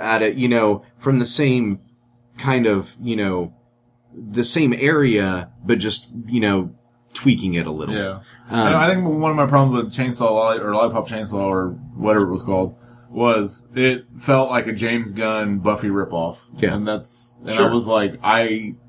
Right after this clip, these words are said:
Speaker 2: I can turn on my Netflix and watch every single
Speaker 1: <laughs>
Speaker 2: episode of Buffy right this second."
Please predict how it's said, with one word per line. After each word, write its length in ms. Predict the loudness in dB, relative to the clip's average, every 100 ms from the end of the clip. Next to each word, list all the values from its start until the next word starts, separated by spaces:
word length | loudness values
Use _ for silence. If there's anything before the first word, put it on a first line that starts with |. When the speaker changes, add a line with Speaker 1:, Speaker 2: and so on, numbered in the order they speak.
| -6
Speaker 2:
I 160 | -2 -2
can 200 | -2 -4
turn 180 | 0 0
on 80 |
my 120 | 0 -2
Netflix 520 | -4 -4 -4 -4 -4
and 220 | -6 -8 -12 _
watch 220 | -6 -4 0
every 160 | 2
single 400 | 2 2 2 2
Speaker 1:
<laughs> 80 | 0
Speaker 2:
episode 240 | 0 0 2
of 60 |
Buffy 220 | 2 2
right 220 | 0 0 2
this 180 | -2 0
second." 420 | 0 0 -6